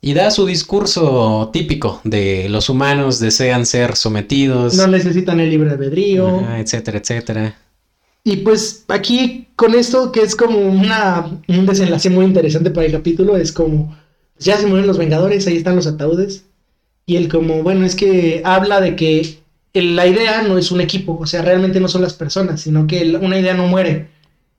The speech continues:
Speaker 2: Y pues esto nos dan a entender que a lo mejor pues lo que van a hacer en futuras películas, que ya empezaron,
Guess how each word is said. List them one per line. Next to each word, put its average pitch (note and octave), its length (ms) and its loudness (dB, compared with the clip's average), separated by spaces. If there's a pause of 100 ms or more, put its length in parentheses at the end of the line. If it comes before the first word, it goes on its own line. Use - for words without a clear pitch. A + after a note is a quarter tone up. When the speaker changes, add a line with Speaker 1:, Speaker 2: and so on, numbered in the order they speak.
Speaker 2:
Y F#3 240 0
pues F3 180 0
esto F#3+ 200 0
nos G#3+ 120 0
dan G#3+ 120 -2
a A3 60 -2
entender A#3 540 2
que F#3+ 120 -2
a F3 40 0
lo E3+ 100 2
mejor F#3 340 0
pues G3 120 0
lo E3+ 140 0
que E3 80 -2
van E3+ 180 0
a F3+ 60 0
hacer F3 220 -2
en E3 240 -4 (220)
futuras F#3 320 0
películas, G3+ 480 0
que G3 100 -4
ya G#3 60 2
empezaron, C4 600 0